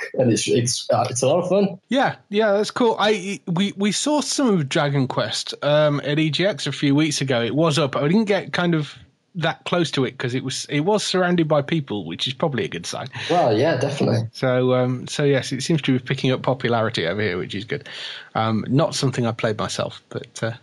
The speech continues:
Speaker 1: Yeah,
Speaker 2: that's
Speaker 1: um,
Speaker 2: good.
Speaker 1: I think, I think we're on, because they do sort of, they've done the main series, which I think they're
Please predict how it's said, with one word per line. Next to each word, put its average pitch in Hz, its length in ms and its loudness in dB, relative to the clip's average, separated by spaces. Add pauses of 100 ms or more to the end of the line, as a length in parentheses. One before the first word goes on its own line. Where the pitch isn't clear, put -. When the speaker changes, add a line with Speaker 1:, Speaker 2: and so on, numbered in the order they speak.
(460)
Speaker 1:
Yeah, 131 400 2
Speaker 2:
that's 151 180 4
Speaker 1:
um, 151 80 4
Speaker 2:
good. 147 240 -4
Speaker 1:
I 127 100 0
think, 170 220 2
I 143 140 0
think 165 180 2
we're 147 140 4
on, 135 160 2
because 139 240 2
they 147 100 2
do 160 220 2
sort 147 260 2
of, 120 240 0
they've 127 240 2
done 147 200 4
the 131 60 4
main 131 400 4
series, 120 560 2
which 117 200 0
I 110 60 4
think 110 360 0
they're 110 340 2